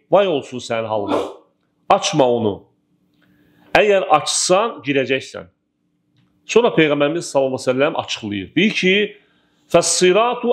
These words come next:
əl-islam." Yəni, bu yol İslamdır. "Və surani hududullah." Divarlar isə Allahın hüdudlarıdır, hədd, hədləridir, qoyduğu hüdudlardır. "Vəl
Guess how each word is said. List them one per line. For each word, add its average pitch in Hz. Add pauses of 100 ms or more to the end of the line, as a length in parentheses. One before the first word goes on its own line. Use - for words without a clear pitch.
əl-islam." 180 (680)
Yəni, 131
bu 233
yol 202 (1000)
İslamdır. 156 (1000)
"Və 147
surani 185
hududullah." 131 (720)
Divarlar 156
isə 170
Allahın 139
hüdudlarıdır, 120
hədd, 120 (180)
hədləridir, 117
qoyduğu 117
hüdudlardır. 120 (2250)
"Vəl 160